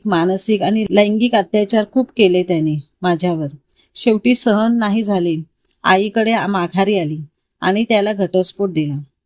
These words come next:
एक वर्ष डिप्रेशनमध्ये होते. मग आईकडे बघून ब-, ठरवले, "बास, आता रडत, दुःख कवटाळत बसायचे नाही. जे झाले ते विसरून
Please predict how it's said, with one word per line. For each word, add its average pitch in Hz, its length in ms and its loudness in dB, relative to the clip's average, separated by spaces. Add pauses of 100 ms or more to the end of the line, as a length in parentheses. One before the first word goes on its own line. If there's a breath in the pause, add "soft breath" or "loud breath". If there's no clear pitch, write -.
(140)
एक 233 240 2
वर्ष 208 320 0
डिप्रेशनमध्ये 196 840 0
होते. 147 240 -6 (480)
मग 226 180 4
आईकडे 214 560 0
बघून 196 420 -2 (240)
ब-, 160 200 -2 (140)
ठरवले, 180 400 0 (480 soft breath)
"बास, 175 380 -2 (100)
आता 214 240 2
रडत, 190 300 -2 (420)
दुःख 202 320 2
कवटाळत 196 600 2
बसायचे 170 420 -2
नाही. 143 320 -2 (300)
जे 233 160 2
झाले 208 380 0
ते 233 180 0
विसरून 196 460 -2